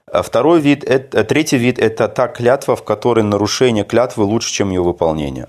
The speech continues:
«Ка хиджраниль муслимин ва нахвихи». То есть, э, как оставление мусульман, ссориться с человеком, например, он говорит: «Я не буду с Заидом разговаривать, клянусь Аллахом, не буду с Заидом разговаривать».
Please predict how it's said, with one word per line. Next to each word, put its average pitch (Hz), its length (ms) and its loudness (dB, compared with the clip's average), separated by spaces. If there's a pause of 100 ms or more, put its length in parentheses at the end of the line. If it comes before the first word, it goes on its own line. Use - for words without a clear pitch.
«Ка 101 120 0
хиджраниль 95 540 0
муслимин 90 720 -6 (400)
ва - 80 -2
нахвихи». 78 440 -4
То - 140 -6
есть, - 300 -8
э, 73 480 0 (100)
как - 320 -4
оставление 92 540 -2
мусульман, 87 720 -2 (440)
ссориться 107 560 -2
с - 20 -10
человеком, 90 600 0
например, 87 400 -6
он 85 120 -2
говорит: 82 260 -6
«Я 87 120 0
не 87 80 -6
буду 85 240 -6
с 82 60 -6
Заидом 82 340 -2
разговаривать, 78 600 -2
клянусь 85 260 -10
Аллахом, 82 240 0
не 82 80 -8
буду 82 220 -6
с 78 40 -6
Заидом 80 300 -4
разговаривать». 76 640 -2